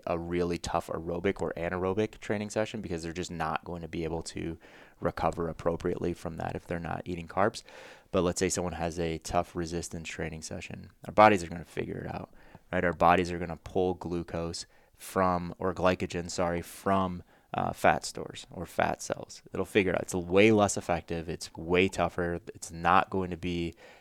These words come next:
as efficient, but it'll figure it out and do it, right? Um, if we were on the other side and we, uh, I, well, let's, let's stop there. I don't wanna jump to fats because you might have something to add to carbs.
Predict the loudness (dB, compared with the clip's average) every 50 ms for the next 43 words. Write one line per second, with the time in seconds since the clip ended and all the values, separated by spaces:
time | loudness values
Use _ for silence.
0 | -6 0 2 2 2 2 -2 -6 0 0 0 0 0 -4 -6 -6 -8 -14 _ _
1 | -6 _ 2 2 2 2 4 4 4 2 4 2 2 4 4 4 4 4 2 2
2 | -2 -6 -10 -12 _ -6 -4 -4 -4 -6 -6 -10 _ -8 -4 -2 -2 -2 -4 -6
3 | -16 -20 -20 -20 _ _ -2 0 2 2 2 0 -2 -4 -6 -12 -16 _ _ _
4 | _ _ _ _ _ _ _ _ _ _ _ _ _ _ _ -2 0 2 0 0
5 | 2 4 2 2 2 2 4 6 6 6 4 4 4 4 4 4 2 -2 -4 -4
6 | -4 -4 -2 -2 -4 -6 -8 -14 _ _ -12 -10 -10 -8 -8 -2 -2 -2 -2 2
7 | 2 0 0 2 4 2 2 4 2 -4 -2 -2 -2 -2 -2 0 2 0 0 2
8 | -2 -6 -6 -4 -6 -6 -8 -8 -6 -8 -8 -8 -8 -12 -14 -6 -6 -4 -4 -4
9 | -8 -12 -16 -16 -18 -10 -8 -8 -6 -6 -6 -6 -6 -6 -6 -8 -12 -10 -10 -10
10 | -10 -8 -8 -8 -8 -8 -8 -10 -10 -8 -8 -8 -8 -8 -10 -16